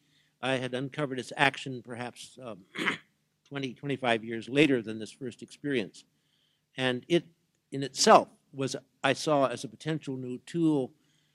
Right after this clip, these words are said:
and the tool could be used in therapy, the tool could be used in human relationships, the tool could be used, again, for a person's relationship with himself. But that was not the question. The question is,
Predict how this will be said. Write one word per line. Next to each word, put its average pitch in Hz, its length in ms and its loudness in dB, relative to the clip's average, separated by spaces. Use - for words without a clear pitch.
and 127 340 -6
the 120 100 -6
tool 156 460 2
could 139 220 -8
be 127 100 -2
used 131 320 -2
in 156 180 0
therapy, 143 580 0
the 123 120 -6
tool 131 320 -4
could 127 220 -10
be 123 80 -6
used 123 480 -4
in 127 140 -4
human 139 360 -2
relationships, 147 1040 -4
the 98 80 -20
tool 151 360 0
could 135 140 -6
be 123 80 -4
used, 135 400 0
again, 131 400 4
for 131 180 -12
a 117 60 -8
person's 135 420 -8
relationship 127 680 -8
with 131 140 -16
himself. 117 420 -4
But - 100 -18
that 151 140 -2
was 151 120 -16
not 151 180 -10
the 147 60 -18
question. - 380 -10
The - 80 -18
question 143 320 -4
is, 127 120 -12